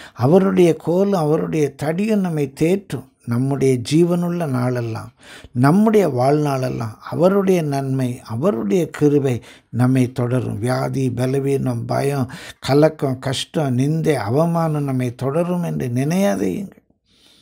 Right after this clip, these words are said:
கர்த்தர் இன்னும் ஆளுகை செய்கிறார். He is still on the throne.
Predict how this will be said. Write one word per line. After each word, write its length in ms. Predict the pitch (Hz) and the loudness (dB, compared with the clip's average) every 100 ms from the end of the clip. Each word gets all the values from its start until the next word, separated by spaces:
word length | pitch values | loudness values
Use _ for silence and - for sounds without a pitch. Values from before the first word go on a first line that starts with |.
| _ _ - _ | _ _ -20 _
கர்த்தர் 380 | 131 127 143 | -2 2 2
இன்னும் 320 | 123 123 131 120 | 4 2 2 2
ஆளுகை 320 | 127 131 127 | 2 2 0
செய்கிறார். 560 | 123 113 107 117 - _ - _ - | -2 -6 -6 -8 -16 _ -20 _ -4
He 40 | 175 | 2
is 160 | 175 156 - | 4 4 2
still 280 | 160 160 165 | 2 2 -2
on 220 | 143 135 | -6 -8
the 80 | - | -12
throne. 340 | - 117 - | -14 -18 -18